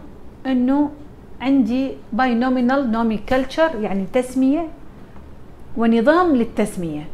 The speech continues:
ونظام، أنا لازم أعرف نظام للتسمية.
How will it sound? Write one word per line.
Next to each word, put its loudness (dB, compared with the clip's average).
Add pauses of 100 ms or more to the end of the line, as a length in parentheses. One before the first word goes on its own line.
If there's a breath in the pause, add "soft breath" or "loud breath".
(440)
ونظام، 0 (640)
أنا -4
لازم -2
أعرف 0
نظام 0
للتسمية. -4